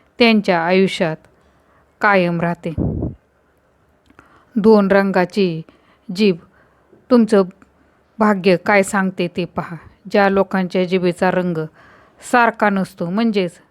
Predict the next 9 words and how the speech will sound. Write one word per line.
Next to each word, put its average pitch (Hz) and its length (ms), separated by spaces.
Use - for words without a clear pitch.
जर 208 260
त्यांची 208 340
जीभ 175 220
वेगवेगळ्या 233 500
रंगाची 196 400
असेल 180 340
तर 240 340
असे 220 460
लोक 190 340